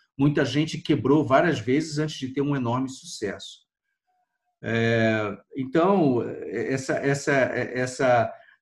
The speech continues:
é, é preciso reconhecer a crise,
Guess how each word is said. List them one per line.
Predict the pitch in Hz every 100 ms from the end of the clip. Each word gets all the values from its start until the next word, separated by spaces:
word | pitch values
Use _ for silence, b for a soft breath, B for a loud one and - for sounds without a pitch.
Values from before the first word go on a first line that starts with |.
| _
é, | 117 107 107 107 98 95 - 107 127
é |
preciso | 123 147 - 139 123 110
reconhecer | 156 151 156 147 131 - 175
a | 190
crise, | - 135 127 147 175 190